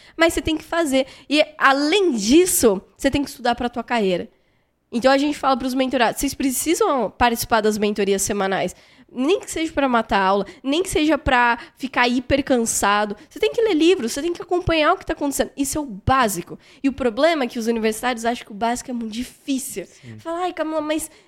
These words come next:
Speaker 1: é, então quer dizer que eu não vou ter tempo livre?" Vai!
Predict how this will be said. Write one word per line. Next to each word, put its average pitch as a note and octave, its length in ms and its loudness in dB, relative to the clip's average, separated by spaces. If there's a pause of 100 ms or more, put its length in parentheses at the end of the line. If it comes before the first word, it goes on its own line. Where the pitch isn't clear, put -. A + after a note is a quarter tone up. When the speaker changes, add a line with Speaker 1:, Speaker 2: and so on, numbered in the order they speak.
Speaker 1:
é, - 580 -8
então D#4 320 -2
quer E4 120 -2
dizer D#4 120 -2
que F#4 80 0
eu F4 40 0
não E4+ 160 0
vou E4 120 0
ter E4 120 -2
tempo D4+ 340 -2
livre?" D#4+ 300 4
Vai! C#4+ 720 2